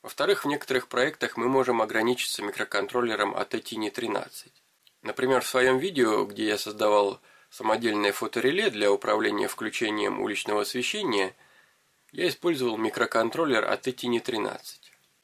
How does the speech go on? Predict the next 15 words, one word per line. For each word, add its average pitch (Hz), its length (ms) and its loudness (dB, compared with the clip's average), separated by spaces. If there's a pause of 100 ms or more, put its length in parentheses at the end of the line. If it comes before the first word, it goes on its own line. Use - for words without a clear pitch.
(680)
Цена 190 260 2
микроконтроллера 117 1120 2
от 110 160 -2
Etini 110 720 0
тринадцать 131 720 0
в 95 140 -14
дип-корпусе 101 920 -4 (340)
на 110 220 2
AliExpress 143 420 -2
составляет 117 600 0
примерно 110 520 -2
сорок 117 360 -4
рублей 104 320 -2
за 92 140 -6
штуку, - 500 -10